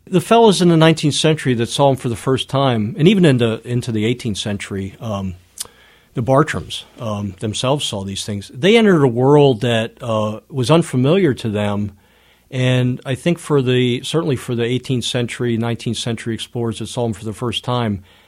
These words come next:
they had very little frame of reference for these things. But what they were seeing, basically, was a world that had been shaped by the deposition of shell and earth into ridges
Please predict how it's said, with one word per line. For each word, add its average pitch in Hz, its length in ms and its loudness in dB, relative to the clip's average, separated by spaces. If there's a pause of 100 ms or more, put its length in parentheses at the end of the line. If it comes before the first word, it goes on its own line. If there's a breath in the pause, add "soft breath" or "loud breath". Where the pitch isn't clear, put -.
they 160 100 2
had 190 160 4
very 151 180 4
little 135 200 2
frame 139 280 0
of 101 100 -2
reference 117 360 -2
for - 160 -12
these 92 240 -10
things. 101 180 -10
But 123 120 -8
what 208 160 0
they 233 80 0
were 123 140 2
seeing, 143 400 2
basically, 104 500 -6
was 104 180 -6
a 107 60 -6
world 120 560 0 (480 soft breath)
that 120 160 0
had 107 180 -2
been 113 400 0
shaped - 580 -2
by 117 540 -2 (540 soft breath)
the 117 260 -2
deposition 123 680 -2
of 101 100 -8
shell 127 400 -2
and 110 140 -2
earth 117 580 -2
into 113 720 -2 (120)
ridges 143 760 0